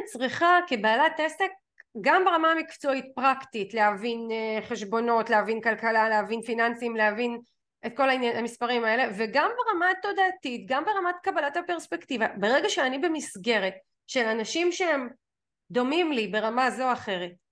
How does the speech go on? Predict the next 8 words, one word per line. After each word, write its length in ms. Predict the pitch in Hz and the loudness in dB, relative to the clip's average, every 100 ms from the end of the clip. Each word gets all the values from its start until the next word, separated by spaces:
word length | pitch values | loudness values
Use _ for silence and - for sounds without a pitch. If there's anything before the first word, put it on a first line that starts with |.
| - | 0
אני 460 | 233 247 247 240 - _ | 2 2 0 -4 -12 _
נטענת, 760 | 247 240 - 220 277 392 381 240 - - _ | -2 -2 -4 0 2 4 2 0 -6 -20 _
אני 240 | 226 262 254 | 2 2 4
לא 140 | 247 | 4
לבד, 420 | 240 226 233 330 370 | 4 2 4 6 4
אני 180 | 302 269 | 0 -2
מקבלת 440 | 269 247 247 254 | -2 0 0 0
רעיונות, 720 | 247 233 226 220 220 302 359 | 0 2 2 0 2 2 2